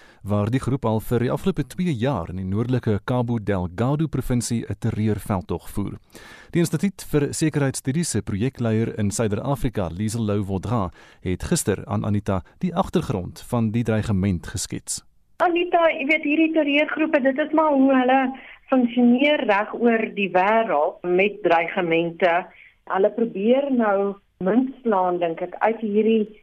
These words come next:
Speaker 2: situasie in die noorde van Mosambiek wat nou al vir meer as twee jaar aan die gang is en wat aanvanklik ontstaan het uit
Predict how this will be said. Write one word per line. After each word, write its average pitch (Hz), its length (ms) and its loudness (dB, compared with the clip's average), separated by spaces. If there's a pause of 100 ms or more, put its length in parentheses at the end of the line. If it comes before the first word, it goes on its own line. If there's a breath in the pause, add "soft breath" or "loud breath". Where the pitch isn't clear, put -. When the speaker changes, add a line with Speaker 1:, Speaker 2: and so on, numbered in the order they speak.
Speaker 2:
situasie 226 600 2
in 269 80 0
die 254 180 6
noorde 226 340 2
van 214 180 0
Mosambiek 208 640 -2
wat 196 200 0
nou 196 140 0
al 208 340 2
vir 202 220 -2 (100)
meer 214 280 2
as 254 140 0 (260)
twee 233 340 2
jaar 180 400 0
aan 170 140 -2
die 165 220 -8
gang 214 260 0 (180)
is 165 60 -2 (200)
en 190 160 -2
wat 190 160 2
aanvanklik 277 1000 0
ontstaan 277 720 2
het 196 480 0
uit 202 360 -2